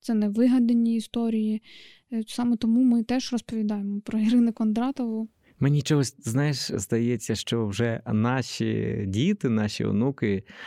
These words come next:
Speaker 2: будуть ді-, е, дивитися фільми про цих, е, лікарів, та, та й не тільки лікарів, а й акторів, військових, там, поетів. Своїми,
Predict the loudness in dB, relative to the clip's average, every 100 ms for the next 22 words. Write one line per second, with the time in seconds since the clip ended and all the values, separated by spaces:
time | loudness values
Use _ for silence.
0 | -18 -8 -2 2 2 2 0 2 0 0
1 | 0 2 2 -2 -4 -6 -2 0 0 0
2 | -2 -6 -10 -18 _ _ -8 -8 -6 -4
3 | -4 -6 -10 -10 -8 -6 -8 -10 -14 _
4 | -20 -20 -20 -20 -6 -2 -2 0 0 0
5 | 0 -2 -8 -20 -20 -8 -6 -4 -6 -10
6 | _ -6 -2 0 0 -2 -2 -4 -4 -6
7 | -6 -6 -8 -6 -6 -6 -6 -8 -10 -12
8 | _ _ _ -20 _ -20 -16 -12 -12 -14
9 | -4 -2 0 2 4 4 0 -6 -6 -6
10 | -6 0 0 2 -2 -6 -6 -6 -8 -10
11 | -6 -2 0 -2 -4 -8 -8 -10 -4 0
12 | 2 0 -2 -4